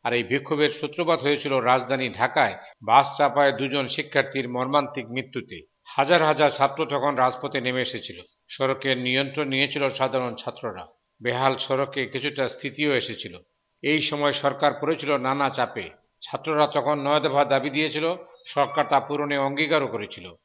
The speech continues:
কিন্তু ন মাস পর এই দাবিগুলো আবার নতুন করে আলোচনায় এসেছে। কারণ নটির মধ্যে পূরণ হয়েছে মাত্র দুইটি। বাকি দাবিগুলো কেন পূরণ হয়নি তার কোনো যৌক্তিক কারণ বলছেন না কেউ। এবার একজন বিশ্ববিদ্যালয় ছাত্রের মৃত্যুতে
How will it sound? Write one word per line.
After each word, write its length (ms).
কিন্তু 220
ন 100
মাস 220
পর 380
এই 140
দাবিগুলো 420
আবার 360
নতুন 320
করে 180
আলোচনায় 400
এসেছে। 360
কারণ 300
নটির 240
মধ্যে 420
পূরণ 280
হয়েছে 260
মাত্র 360
দুইটি। 500
বাকি 300
দাবিগুলো 460
কেন 220
পূরণ 300
হয়নি 280
তার 220
কোনো 180
যৌক্তিক 480
কারণ 340
বলছেন 340
না 160
কেউ। 360
এবার 240
একজন 300
বিশ্ববিদ্যালয় 560
ছাত্রের 400
মৃত্যুতে 540